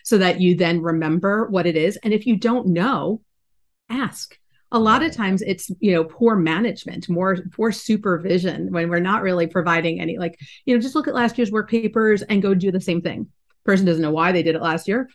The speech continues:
Speaker 1: They don't know why they're doing it this year. They just know that that's what they're expected to do. So if they're not providing that,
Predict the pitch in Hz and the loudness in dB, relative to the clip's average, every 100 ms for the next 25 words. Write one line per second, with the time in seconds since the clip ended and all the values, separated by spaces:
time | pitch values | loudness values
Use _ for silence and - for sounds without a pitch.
0 | _ 190 175 160 160 170 175 180 170 165 | _ 2 2 2 2 4 2 2 2 0
1 | 233 240 190 208 233 180 180 180 180 175 | -2 -2 0 -2 -2 0 0 2 0 0
2 | 170 175 175 185 175 170 165 - 185 - | 0 -2 -4 -6 -2 -4 -4 -10 -10 -4
3 | 170 156 190 156 190 147 185 - - - | -4 -4 -6 0 0 0 -6 -12 -20 -4
4 | 226 180 170 160 180 - _ _ _ _ | 0 2 2 0 -4 -8 _ _ _ _
5 | _ 202 214 185 180 196 - 170 170 165 | _ -2 2 2 2 -2 -2 0 2 0
6 | 208 220 269 | 0 -2 -4